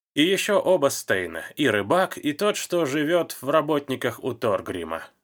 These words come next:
Набрал, понимаешь, всяких и думает, что из них выйдут настоящие воины.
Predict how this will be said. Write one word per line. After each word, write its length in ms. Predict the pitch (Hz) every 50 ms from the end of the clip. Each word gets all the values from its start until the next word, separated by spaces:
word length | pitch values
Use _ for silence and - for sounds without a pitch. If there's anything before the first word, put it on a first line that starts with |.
| _ _ _ _ -
Набрал, 440 | 139 147 151 147 151 175 196 190
понимаешь, 460 | 175 165 156 147 143 139 131 113 110 -
всяких 440 | - - 123 110 95 113 110 101 - 127
и 60 | 131
думает, 380 | 120 156 151 139 131 123 120
что 240 | - - - 139 127
из 260 | 123 123 131 117 104
них 260 | 117 147 170 175 - -
выйдут 380 | 110 113 117 131 147 175 170
настоящие 640 | 170 147 - - 110 92 92 85 - - - 123 135
воины. 420 | 151 190 165 101 85 80 78 -